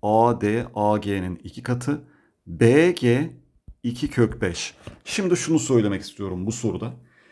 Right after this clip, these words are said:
Benzer üçgenlerde işte büyük kenarın küçük kenara falan oran yapıyoruz ya. Bence şunu da görmek lazım. İki üçgen benzerse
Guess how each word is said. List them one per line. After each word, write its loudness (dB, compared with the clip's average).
Benzer 4
üçgenlerde 0
işte -4
büyük 0
kenarın 2
küçük -8
kenara 2
falan 0
oran 2
yapıyoruz 0
ya. -4
Bence 0
şunu -2
da 6
görmek -4
lazım. -10
İki -8
üçgen 2
benzerse 0